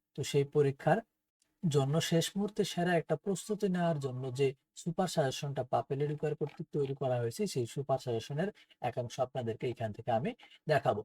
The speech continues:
তো এখানে লক্ষ্য করুন, আপনাদের যে প্রথম চ্যাপ্টারটা আছে, প্রথম চ্যাপ্টার থেকে আপনাদের অতি সংক্ষিপ্ত প্রশ্ন রাখা হয়েছে ছয়টা। তবে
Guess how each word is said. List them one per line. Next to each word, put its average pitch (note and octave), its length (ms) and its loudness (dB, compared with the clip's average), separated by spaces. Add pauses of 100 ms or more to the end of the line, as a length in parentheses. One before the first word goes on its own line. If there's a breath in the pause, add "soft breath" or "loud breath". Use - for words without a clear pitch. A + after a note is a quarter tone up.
(200)
তো - 120 -6
এখানে G3 220 4
লক্ষ্য C3+ 320 2
করুন, F#3+ 200 0
আপনাদের D3+ 320 -2
যে E3 120 0
প্রথম D#3+ 340 -2
চ্যাপ্টারটা D#3 440 0
আছে, B2 200 0
প্রথম D#3 300 -4
চ্যাপ্টার D#3 360 -2
থেকে E3 200 -4
আপনাদের C3 400 -2
অতি C#3 220 -4
সংক্ষিপ্ত C#3+ 380 -8 (120)
প্রশ্ন - 320 -6
রাখা A2 260 -2
হয়েছে A#2+ 200 -4
ছয়টা। A2+ 400 0 (380 soft breath)
তবে E3+ 160 4